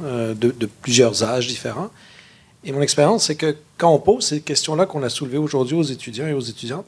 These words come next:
ça les intéresse beaucoup, ces questions-là. Et ils ont des, ils ont des points de vue particulièrement intéressants aussi. Donc, au li-, aussi, au lieu d'essayer de, d'essayer de mettre des barrières ou de faire ce qui, peut-être leur dire, « Bon, voici qu'est-ce qu'on fait avec ces choses-là, quels sont les problèmes éthiques, les problèmes, euh, les problèmes de gouvernance, les problèmes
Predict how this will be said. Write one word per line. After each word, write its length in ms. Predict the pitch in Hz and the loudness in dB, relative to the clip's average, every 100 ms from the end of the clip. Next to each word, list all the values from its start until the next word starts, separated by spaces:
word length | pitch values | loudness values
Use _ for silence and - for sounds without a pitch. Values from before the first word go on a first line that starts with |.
| 123 | 0
ça 160 | - | 2
les 160 | 160 147 | 4 4
intéresse 420 | 135 139 135 117 | 2 -2 -4 -6
beaucoup, 340 | 117 113 120 120 | -10 -12 -12 -12
ces 140 | 160 | -12
questions-là. 480 | - - - - - - - - | -10 -8 -8 -12 -20 -20 -14 -6
Et 180 | 131 127 151 | -6 -6 -6
ils 240 | 131 151 | 0 2
ont 140 | 156 | 2
des, 340 | 160 139 131 143 | 2 -2 -2 -2
ils 180 | 143 139 | -4 -2
ont 60 | 151 | -2
des 120 | 143 | -2
points 200 | 143 135 | -2 -4
de 40 | |
vue 140 | 127 156 - - | -4 -8 -8 -6
particulièrement 580 | - - 180 143 127 | -2 -2 0 0 2
intéressants 520 | 143 127 127 113 156 143 | 0 0 -2 0 -2 -4
aussi. 320 | 113 - 190 - - - - - - | -8 -8 -10 -14 -20 -20 -20 -18 -12
Donc, 140 | 151 | -4
au 20 | 156 | -2
li-, 140 | 165 160 | -2 0
aussi, 240 | 135 240 | 2 2
au 160 | 165 147 | 2 2
lieu 100 | 202 | 4
d'essayer 480 | 170 - 147 170 | 4 4 2 4
de, 240 | 175 143 123 | 4 2 0
d'essayer 380 | 127 - 131 139 | -2 -4 -2 -4
de 60 | |
mettre 180 | 131 123 | -2 -2
des 80 | 131 | 0
barrières 580 | 123 117 185 185 180 147 | 0 2 4 4 4 2
ou 60 | |
de 60 | - | -2
faire 180 | 135 - | -4 -4
ce 40 | |
qui, 60 | 165 - 180 | -6 -14 -10
peut-être 160 | 196 208 | -6 -2
leur 120 | 175 | 0
dire, « 120 | 165 | -2
Bon, 120 | 143 143 | -2 -2
voici 240 | 135 - | -2 -2
qu'est-ce 160 | 185 - | -2 -4
qu'on 140 | 156 | -4
fait 160 | - 185 | -6 -6
avec 180 | 165 | -6
ces 120 | - 143 | -4 -4
choses-là, 420 | 139 120 139 185 | -4 -6 -8 -4
quels 140 | 180 | -2
sont 120 | - 208 | -2 0
les 120 | 170 | -2
problèmes 420 | - 147 160 151 - | -2 -2 -2 -4 -6
éthiques, 460 | 135 - 214 240 | -2 4 4 2
les 100 | 139 | -4
problèmes, 560 | 131 135 139 143 147 143 | -2 0 4 2 2 -4
euh, 140 | 139 123 | -6 -4
les 80 | |
problèmes 220 | - 143 143 | 4 4 4
de 80 | |
gouvernance, 640 | 131 127 117 139 214 208 - | -2 2 2 2 -2 0 0
les 80 | 156 | 0
problèmes 600 | - 123 135 143 139 | -2 0 2 0 -2